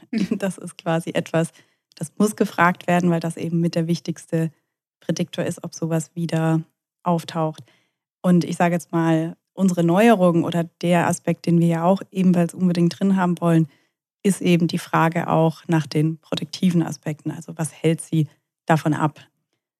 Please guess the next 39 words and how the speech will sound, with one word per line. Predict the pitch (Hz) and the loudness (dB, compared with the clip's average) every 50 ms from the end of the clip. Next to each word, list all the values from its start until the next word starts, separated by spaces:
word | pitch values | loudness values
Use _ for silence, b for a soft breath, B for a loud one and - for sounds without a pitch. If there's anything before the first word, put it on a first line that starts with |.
| _ _ _ _ _ _ | _ _ _ _ _ _
Und | _ 160 160 160 160 160 156 156 151 - - _ _ _ _ _ _ - | _ 0 2 4 4 4 2 0 -2 -6 -14 _ _ _ _ _ _ 0
diese | - 180 170 165 | 4 4 4 4
Frage, | 156 - 160 160 156 156 160 156 156 151 - - _ _ _ _ _ _ _ _ _ _ _ _ _ _ | 4 2 0 0 0 0 0 0 0 0 -2 -8 _ _ _ _ _ _ _ _ _ _ _ _ _ _
die | - 175 | 0 0
sollte | 160 165 160 165 160 165 - | 2 4 4 2 2 2 0
eben | 170 156 156 151 | 0 0 0 0
auch | - 160 160 160 - | 0 -2 -2 -2 -4
unbedingt | - 170 160 170 160 160 156 151 - | -8 -6 -6 -6 -2 -2 -2 -2 0
bleiben, | - 170 165 175 190 202 202 196 185 | 0 2 4 4 4 4 4 2 2
dass | 175 165 - | 0 -2 -2
man | - 165 156 | -2 -2 0
sagt, | 160 160 165 - - - | 0 -2 -2 -2 -4 -6
auch | 165 160 | -6 -2
wenn | 175 165 160 | 0 0 0
es | 160 160 - _ _ _ _ _ _ _ _ - | 0 -2 -4 _ _ _ _ _ _ _ _ -8
ein, | 170 165 160 - - - | -8 -6 -8 -10 -14 -8
ein, | - 160 156 | -4 -4 -4
ein | 151 - 180 180 - | -4 -6 -8 -12 -14
kurzes | - - 240 262 262 - 247 226 - | -2 4 4 4 6 4 -2 -6 -4
Abklären | - - 208 208 - - - - 202 196 196 196 190 | -4 -4 -4 -4 -4 -10 -10 -4 0 2 2 2 2
ist | 180 196 190 - - | 0 -4 -8 -6 -4
der | 175 170 | -4 -4
Suizidalität, | - - 175 160 - - 170 170 170 170 170 - - - 185 185 175 b b b b b b _ _ | -4 -6 -8 -8 -6 -6 -4 -4 -4 -4 -6 -8 -6 -2 -2 -2 -2 b b b b b b _ _
aber | - 175 165 | -2 0 0
dass | 165 170 160 - | 2 0 -2 0
man | - 165 160 160 | 0 0 0 0
quasi | - - 170 165 165 170 - | -2 -4 -4 -4 -4 -4 -6
am | - - - | -8 -8 -4
Ende | - 185 190 208 214 214 202 - | 2 4 4 6 6 6 4 4
auch | - 170 - | 4 4 4
noch | 180 170 156 | 0 0 2
mal | 170 165 160 | 2 0 0
fragt, | - - 170 170 170 - | 0 0 0 0 0 0
und | - 175 165 | -2 -4 -4
was | 160 151 - _ | -4 -4 -4 _
hält | 160 160 151 | -6 -6 -6
sie | - - 170 | -8 -10 -6
im | - 170 | -6 -4
Leben? | 160 160 170 175 180 165 151 151 | -2 0 2 2 4 4 4 4